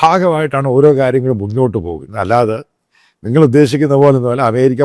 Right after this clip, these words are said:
പൂർണ്ണമായിട്ട് ഇന്ത്യക്ക് പിന്തുണയാണ്. അല്ലാതെ ഇന്ദിരാഗാന്ധിയുടെ സമയത്തെ പോലെ വാറിന്റെ സമയത്ത് പാകിസ്ഥാനെ പിന്തുണച്ച അന്നത്തെ അമേരിക്ക, അന്നത്തെ ഇന്ത്യയല്ല ഇന്ന്. രണ്ടും വ്യത്യസ്തമാണ്. രണ്ടും വളരെ വർഷം, അമ്പത് വർഷങ്ങൾക്ക് ശേഷം പല കഥകളും മാറി.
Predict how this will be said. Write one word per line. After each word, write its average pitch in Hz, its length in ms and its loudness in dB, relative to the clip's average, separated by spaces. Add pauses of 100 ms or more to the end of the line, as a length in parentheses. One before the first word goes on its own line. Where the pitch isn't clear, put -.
(120)
പൂർണ്ണമായിട്ട് 127 760 -2
ഇന്ത്യക്ക് 113 380 -6
പിന്തുണയാണ്. 101 580 -6 (680)
അല്ലാതെ 117 340 2
ഇന്ദിരാഗാന്ധിയുടെ 139 640 2
സമയത്തെ 131 480 -2
പോലെ 120 320 0 (500)
വാറിന്റെ 131 580 2
സമയത്ത് 127 280 -2
പാകിസ്ഥാനെ 131 640 -2
പിന്തുണച്ച 123 540 -4
അന്നത്തെ 117 380 -4 (100)
അമേരിക്ക, 120 420 -4 (600)
അന്നത്തെ 131 380 2 (120)
ഇന്ത്യയല്ല 127 520 4
ഇന്ന്. 92 400 0
രണ്ടും 117 260 -2
വ്യത്യസ്തമാണ്. 101 760 -8
രണ്ടും 131 240 -4 (520)
വളരെ 147 380 4
വർഷം, 117 220 -2
അമ്പത് 135 260 0
വർഷങ്ങൾക്ക് 151 560 -4
ശേഷം 143 240 -8 (480)
പല 139 180 2
കഥകളും 139 520 2
മാറി. 104 340 -2